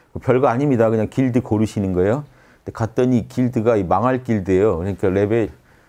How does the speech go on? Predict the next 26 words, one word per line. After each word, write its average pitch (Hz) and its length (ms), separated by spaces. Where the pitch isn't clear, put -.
마스터가 120 600
얘가 110 180
이상해요. 120 640
소시오예요. 160 560
알-, 101 180
가서 113 280
보니까. 95 560
빨리 120 180
나오셔야죠. 104 580
그쵸? 90 360
<laughs> - 460
차라리 143 280
홀로가 143 380
낫죠. 92 380
그래서 113 260
이렇게 - 120
다니시다가 131 640
보면 123 380
이게 110 160
이 101 640
제대로 135 500
된 117 180
길드 107 520
마스터가 98 600
있는 90 240
곳은 87 320